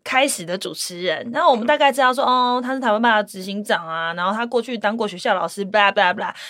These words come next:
不过录了一百多集，我们才发现说，哎，好像从来没有完整的来介绍他。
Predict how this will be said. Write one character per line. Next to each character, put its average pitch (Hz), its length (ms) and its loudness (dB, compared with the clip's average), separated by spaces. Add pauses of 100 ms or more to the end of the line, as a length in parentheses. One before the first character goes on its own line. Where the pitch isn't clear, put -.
不 302 80 -10
过 427 180 4 (580)
录 403 280 4
了 247 120 4
一 359 60 2
百 254 160 2
多 277 180 4
集， 233 140 0
我 208 60 2
们 208 60 -4
才 208 120 -4
发 262 160 0
现 294 100 2
说， 294 120 0
哎， - 100 0 (320)
好 - 140 -4
像 440 240 -2
从 269 180 -6
来 311 160 2
没 370 80 -4
有 302 180 4
完 226 240 0
整 294 140 -2
的 185 140 -6
来 185 160 -6
介 202 280 -4
绍 185 300 -4
他。 - 340 -14